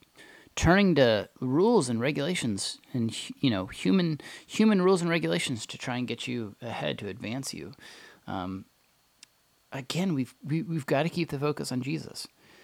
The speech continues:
And when we get, when the focus becomes anything else, um, our relationship with God, our walk is going to suffer. Um, so th-, on the Let's Talk questions on page ninety-five,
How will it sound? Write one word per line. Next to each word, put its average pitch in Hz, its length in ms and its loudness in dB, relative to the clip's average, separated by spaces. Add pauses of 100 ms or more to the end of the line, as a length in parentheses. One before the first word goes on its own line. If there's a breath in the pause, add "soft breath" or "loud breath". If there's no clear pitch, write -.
(300 loud breath)
And 143 120 4
when 151 140 8
we 147 120 6
get, 156 320 0
when 151 160 0
the 131 60 -2
focus 170 340 2
becomes 151 300 2
anything 127 280 0
else, 123 500 -4 (200)
um, 92 360 -8 (200)
our 107 380 -2 (180)
relationship 107 640 -2
with 127 140 -16
God, 101 360 -8 (440 loud breath)
our 110 120 2
walk 110 440 2
is 104 100 -8
going 107 180 -8
to 104 60 -8
suffer. - 420 -4 (800 loud breath)
Um, 151 300 4
so 180 220 4
th-, 170 180 -2
on 185 120 2
the 190 60 2
Let's - 380 4
Talk - 320 2
questions 160 400 0
on 131 160 2
page 131 240 -2
ninety-five, 131 720 0